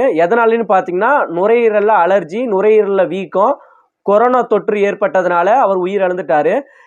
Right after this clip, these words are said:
சில நடிகர்கள்லாம் என்ன சொல்றாங்கன்னா, இப்போ நடிகர் சங்க கட்டடம் இருக்குது பாத்தீங்களா, அதை இப்ப கட்டிட்டு வராங்க. அதை கட்டி முடிச்சதுக்கு அப்புறம் நாசரும் விஷாலும் சேர்ந்து கண்டிப்பா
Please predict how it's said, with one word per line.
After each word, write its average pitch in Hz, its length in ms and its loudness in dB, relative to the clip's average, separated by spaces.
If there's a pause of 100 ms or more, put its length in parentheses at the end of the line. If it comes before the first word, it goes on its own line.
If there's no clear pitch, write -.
சில 247 220 2
நடிகர்கள்லாம் 262 680 2
என்ன 220 260 2
சொல்றாங்கன்னா, 214 680 0 (360)
இப்போ 220 300 -2
நடிகர் 220 380 0
சங்க 226 280 -2
கட்டடம் 233 360 0
இருக்குது 208 240 0
பாத்தீங்களா, 175 600 0 (240)
அதை 160 240 0
இப்ப 214 160 -2
கட்டிட்டு 190 340 -2
வராங்க. 160 440 0
அதை 160 220 0
கட்டி 196 320 0
முடிச்சதுக்கு 240 600 0
அப்புறம் 185 600 0 (420)
நாசரும் 214 680 2
விஷாலும் 233 500 0
சேர்ந்து 208 480 -2
கண்டிப்பா 196 840 -2